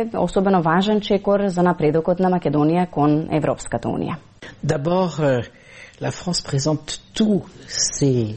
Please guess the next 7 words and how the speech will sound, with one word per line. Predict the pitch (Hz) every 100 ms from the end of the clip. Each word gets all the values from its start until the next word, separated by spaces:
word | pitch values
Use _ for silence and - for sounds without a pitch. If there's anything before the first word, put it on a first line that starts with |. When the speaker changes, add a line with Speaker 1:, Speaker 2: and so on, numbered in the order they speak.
| -
Speaker 2:
toutes | 170
ses | 165
félicitations, | 143 165 165 - 170 156 - - 160 - - - - -
euh, | 143 131 127 127 -
au | 127 127
président | 123 - 143 131 139 131 135 127
élu. | 123 143 185 247